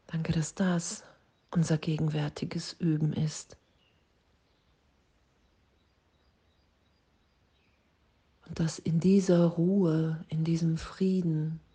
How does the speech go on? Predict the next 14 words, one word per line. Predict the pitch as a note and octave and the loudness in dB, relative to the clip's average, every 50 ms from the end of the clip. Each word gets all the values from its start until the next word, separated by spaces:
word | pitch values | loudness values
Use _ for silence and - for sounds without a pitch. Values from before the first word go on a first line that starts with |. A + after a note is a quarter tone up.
| _ _ _ _ _ _ _ _ _ _ _ _ _ _ _ _ _ _ _ _ _ _ | _ _ _ _ _ _ _ _ _ _ _ _ _ _ _ _ _ _ _ _ _ _
in | - D#3 | -6 -2
diesem | E3 E3 D#3+ D#3+ D#3 D3+ D#3 | 0 0 2 2 2 2 2
Sein | D3+ - D#3 D3 D3+ D3+ D#3 E3+ E3+ E3+ E3 D#3 D#3 D#3 D#3 - _ _ _ _ _ _ _ _ _ _ _ _ _ _ _ _ _ _ _ _ _ _ _ _ _ _ _ _ _ _ _ _ _ _ _ _ _ _ _ _ _ _ _ _ _ _ _ _ _ _ _ _ _ _ _ _ _ _ _ _ _ _ _ _ _ _ _ _ _ _ _ _ _ _ _ _ _ _ _ _ _ _ _ _ _ _ _ _ _ _ | 0 0 -2 -2 0 0 0 0 0 0 0 0 -2 -4 -8 -12 _ _ _ _ _ _ _ _ _ _ _ _ _ _ _ _ _ _ _ _ _ _ _ _ _ _ _ _ _ _ _ _ _ _ _ _ _ _ _ _ _ _ _ _ _ _ _ _ _ _ _ _ _ _ _ _ _ _ _ _ _ _ _ _ _ _ _ _ _ _ _ _ _ _ _ _ _ _ _ _ _ _ _ _ _ _ _ _ _ _
die | - - | -16 -10
ganze | - F3 E3+ E3+ E3+ - - D#3+ D#3 D#3 | -4 -2 -2 -2 -2 -4 -6 -6 -4 -2
Welt, | D#3 D3 D#3 E3+ F3 F3+ E3+ D3+ D#3 - - - - | 0 0 2 4 4 4 4 2 0 -4 -12 -12 -8
wie | - D#3+ | -8 -8
ich | D#3+ | -8
sie | - - D#3+ | -6 -8 -8
vielleicht | - - D#3+ D3+ D3+ D3 - | -6 -4 -2 -2 -2 -4 -6
gerade | - - D3 D3+ D#3 E3 D#3+ D#3 | -8 -6 -6 -4 -2 -2 -2 -2
noch | D#3 D#3 D3 - - - | -2 -2 -2 -4 -6 -8
wahrgenommen | D3 C#3+ D3+ D#3 D#3+ E3+ E3+ D#3 D3+ D3+ D3 D3 D3 D3 D3+ D3 - | -6 -6 -4 -6 -4 -4 -4 -2 -2 -2 -4 -2 -4 -4 -4 -4 -4
habe, | - D#3+ D3+ D3+ D3+ - - D3+ D3 D3 D3+ | -4 -2 -2 -2 -4 -4 -4 -4 -4 -4 -6